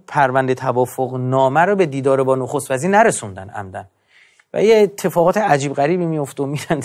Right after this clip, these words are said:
<laughs> توی شهر بغداد زیر یه زیر پله‌ای پیدا می‌کنن، پرینت می‌گیرن و اصلاً کار عجیبی که برسونن به اون منطقه. بدونید یعنی اینجا نفوذی‌ها در همه که، همونجا که چابهار رو هوا کردن. ببین زمانی که دولت‌های روحانی اومد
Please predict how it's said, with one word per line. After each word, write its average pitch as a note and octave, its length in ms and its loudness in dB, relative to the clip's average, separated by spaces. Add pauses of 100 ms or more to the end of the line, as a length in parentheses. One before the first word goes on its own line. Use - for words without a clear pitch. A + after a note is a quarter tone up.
<laughs> - 100 -20 (180)
توی D3 140 2 (360)
شهر C#3+ 420 2
بغداد B2+ 480 2
زیر C3+ 220 -4
یه C#3 180 2
زیر B2 260 -4
پله‌ای A#2+ 500 0
پیدا C3+ 280 2
می‌کنن، C3+ 420 -2 (340)
پرینت E3+ 480 2
می‌گیرن D3 440 2
و C3+ 40 2
اصلاً C3+ 340 0
کار G#3+ 180 2
عجیبی D#3 240 2
که D#3 80 2
برسونن C3+ 600 0
به A#2 60 -12
اون A2 100 -10
منطقه. G2+ 320 -14 (500)
بدونید A#3 320 -2
یعنی G3+ 200 0
اینجا G#3+ 340 -4 (180)
نفوذی‌ها C#3+ 640 0
در F#3 160 -2
همه F#3 300 0
که، D#3 120 -2
همونجا E3 240 -2
که E3+ 60 -10
چابهار D3 440 2
رو F#3 60 4
هوا C#3 220 2
کردن. A#2 260 -10 (460)
ببین F#3 160 2
زمانی F3+ 360 2
که G3 160 0
دولت‌های D3 480 0
روحانی C#3 260 -2
اومد C#3 160 0